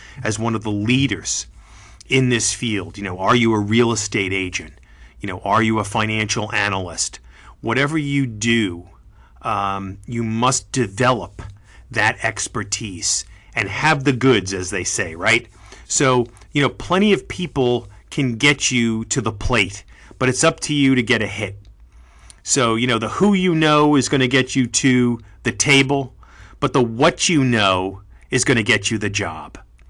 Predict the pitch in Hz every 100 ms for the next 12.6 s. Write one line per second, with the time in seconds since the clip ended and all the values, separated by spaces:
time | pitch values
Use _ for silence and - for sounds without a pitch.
0 | - - - - 120 101 101 143 170 160
1 | 165 120 131 123 120 95 92 113 90 -
2 | - - - - - 113 104 - 110 110
3 | 107 101 95 82 - - - - 117 117
4 | 139 143 - 135 123 110 104 107 87 -
5 | - - - - - - 110 113 131 131
6 | - 120 110 110 101 101 - 98 - 95
7 | - - 127 110 156 175 185 180 151 -
8 | - 120 92 80 - - - - - 135
9 | 147 165 120 113 156 175 170 131 120 135
10 | - 120 120 - 123 117 98 85 - -
11 | - - - 156 151 117 98 107 165 175
12 | 135 139 - 107 85